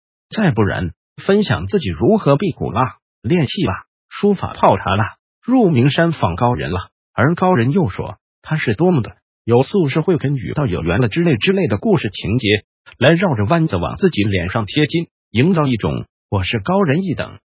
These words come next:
不同于你们这凡夫俗女的睥睨天下的自我形象。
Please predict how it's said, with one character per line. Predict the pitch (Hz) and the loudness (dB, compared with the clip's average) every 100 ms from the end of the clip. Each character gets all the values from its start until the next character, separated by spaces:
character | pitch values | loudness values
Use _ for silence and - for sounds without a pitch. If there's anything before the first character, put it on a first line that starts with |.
| - | -2
不 | 226 | 0
同 | 143 165 | 2 2
于 | 123 131 | 4 4
你 | 110 | 2
们 | 98 | 0
这 | 98 104 | -2 -2
凡 | - 117 | 0 -2
夫 | 160 185 | 0 0
俗 | 190 143 | 0 0
女 | 113 | -2
的 | 80 | -4
睥 | - - 185 | -8 -2 0
睨 | 120 107 | 2 0
天 | - 185 | 0 0
下 | 180 139 | 2 0
的 | 107 | 0
自 | - | 0
我 | 135 78 | 0 -2
形 | - 76 | -6 -6
象。 | 104 - | -6 -8